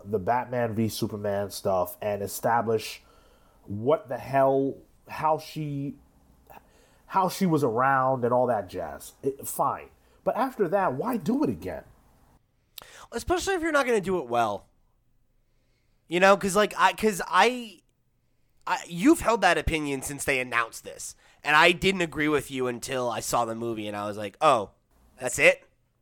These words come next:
Speaker 2: Like, if that was all you were gonna do, then, like, yeah, it wasn't worth it.
Speaker 1: Especially because you're limited, right? So you know for a fact that Wonder Woman can't die. That's fine. She's not gonna die. We get that.
Speaker 2: Right.
Speaker 1: But you know Steve Trevor can't be around anymore.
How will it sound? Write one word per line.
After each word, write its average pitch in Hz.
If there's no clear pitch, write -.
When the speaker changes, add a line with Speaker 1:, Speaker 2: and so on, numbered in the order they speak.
Speaker 2:
Like, 131
if 160
that 180
was 180
all 180
you 170
were 165
gonna 160
do, 143
then, 113
like, 104
yeah, 120
it 104
wasn't 98
worth 95
it. 87
Speaker 1:
Especially 220
because 180
you're 147
limited, 127
right? 120
So 143
you 156
know 165
for 185
a 143
fact 123
that 123
Wonder 135
Woman 143
can't 113
die. -
That's 135
fine. 73
She's 135
not 147
gonna 127
die. 90
We 90
get 87
that. -
Speaker 2:
Right. 87
Speaker 1:
But 113
you 147
know 160
Steve 160
Trevor 185
can't 143
be 123
around 110
anymore. 107